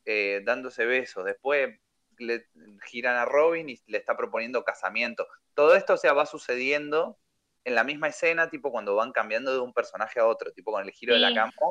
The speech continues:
Speaker 1: la gente que está en el fondo.
Speaker 2: El gag, o sea, el gag de esa escena era que estaban, eh, bardeando a Canadá. Empiezan a hacer chistes de Canadá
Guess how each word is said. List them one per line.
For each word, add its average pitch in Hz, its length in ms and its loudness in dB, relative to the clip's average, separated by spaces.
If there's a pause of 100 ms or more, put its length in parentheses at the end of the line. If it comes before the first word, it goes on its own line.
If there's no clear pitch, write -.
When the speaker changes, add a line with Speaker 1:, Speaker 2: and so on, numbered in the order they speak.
(340)
Speaker 1:
la - 120 2
gente 147 320 -2
que 123 60 -2
está - 140 -8
en 131 80 -8
el 120 100 -8
fondo. 92 340 -6 (840)
Speaker 2:
El 247 220 2
gag, 262 240 6 (240)
o 233 40 -4
sea, 233 140 4
el 220 60 2
gag 247 200 4
de 262 120 6
esa 240 160 2
escena 233 320 -2
era 214 160 4
que 180 80 -2
estaban, 208 480 2 (720)
eh, 180 480 -2
bardeando 220 680 4
a 180 120 0
Canadá. 175 500 2 (100)
Empiezan 220 380 -4
a 220 80 4
hacer 220 240 -2
chistes 254 340 0
de 208 80 0
Canadá 190 560 0